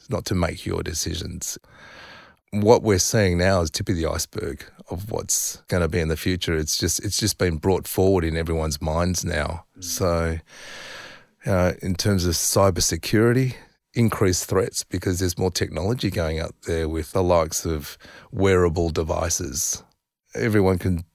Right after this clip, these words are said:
Speaker 1: you know, talk about, "I'm going off the grid because I don't like this big brother." I don't know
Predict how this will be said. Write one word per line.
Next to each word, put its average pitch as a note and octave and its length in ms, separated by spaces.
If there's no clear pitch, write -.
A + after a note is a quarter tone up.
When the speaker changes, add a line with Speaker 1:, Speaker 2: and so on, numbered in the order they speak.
Speaker 1:
you G#2 100
know, F2+ 120
talk F2 300
about, E2+ 380
"I'm G2+ 140
going G2 220
off E2+ 160
the F2 80
grid E2+ 340
because - 280
I F2+ 140
don't F2 240
like E2 260
this - 180
big E2 260
brother." E2 320
I G2+ 120
don't G2+ 160
know F#2 240